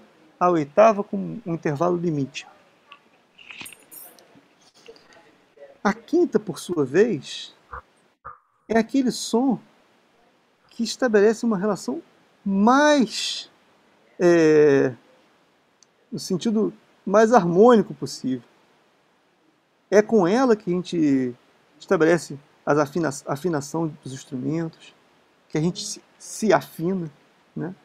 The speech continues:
Seja nos instrumentos de corda, mas instrumentos harmônicos, nos instrumentos de sopro também, né? Todos os exercícios que a gente faz de quinto, a gente vai ter esse, esse elemento como,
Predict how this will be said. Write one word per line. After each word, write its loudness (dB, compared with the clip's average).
Seja 0
nos -4
instrumentos -4
de -8
corda, 0
mas -2
instrumentos -6
harmônicos, -6
nos -10
instrumentos -4
de -2
sopro 2
também, -4
né? -6
Todos -4
os -6
exercícios -4
que -8
a -4
gente -14
faz -2
de -6
quinto, -4
a 2
gente 0
vai -4
ter -8
esse, -8
esse -2
elemento 0
como, -4